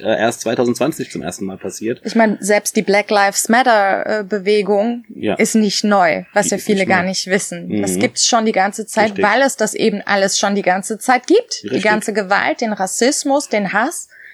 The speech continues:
Speaker 1: Dieses Racial
Speaker 2: Ja.
Speaker 1: Profiling.
Speaker 2: Ja.
Speaker 1: Ja, ähm,
Speaker 2: Genau.
Speaker 1: das ist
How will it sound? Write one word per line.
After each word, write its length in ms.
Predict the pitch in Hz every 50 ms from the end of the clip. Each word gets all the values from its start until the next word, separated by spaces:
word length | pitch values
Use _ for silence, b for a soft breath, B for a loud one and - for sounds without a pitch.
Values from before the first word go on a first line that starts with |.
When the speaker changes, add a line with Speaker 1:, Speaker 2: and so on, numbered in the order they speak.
| B B B -
Speaker 1:
Dieses 260 | 95 92 90 - -
Racial 300 | 98 101 101 - 87 -
Speaker 2:
Ja. 60 | - -
Speaker 1:
Profiling. 580 | - 101 113 - - 113 120 120 123 127 131 B B B B B B B B
Speaker 2:
Ja. 100 | - 110 92 104 135 165 - _ _ _ _
Speaker 1:
Ja, 120 | - 107 107
ähm, 200 | - 104 101 98
Speaker 2:
Genau. 140 | 95 233 -
Speaker 1:
das 80 | 220 - 107 95 - -
ist 80 | -